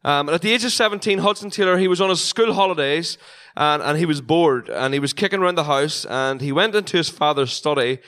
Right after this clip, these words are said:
and there was a basket in the study of gospel tracts. And, and a gospel tract is just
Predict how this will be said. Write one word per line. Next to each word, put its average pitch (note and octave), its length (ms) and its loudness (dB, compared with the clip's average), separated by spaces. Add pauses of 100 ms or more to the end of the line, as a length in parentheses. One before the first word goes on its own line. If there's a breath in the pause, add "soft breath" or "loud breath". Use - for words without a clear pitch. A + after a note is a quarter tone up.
(260 loud breath)
and D3 140 0
there D#3 80 4
was D#3 160 -2
a D#3+ 40 0
basket F3+ 720 -2 (240 soft breath)
in E3 140 0
the D#3 100 0
study D#3 320 0
of C#3 220 0
gospel C#3 420 0
tracts. - 600 -4
And, A#2+ 420 -4
and A#2+ 100 -6
a B2 60 0
gospel D3+ 340 0
tract E3+ 340 0
is C#3 200 -2
just C#3 320 -2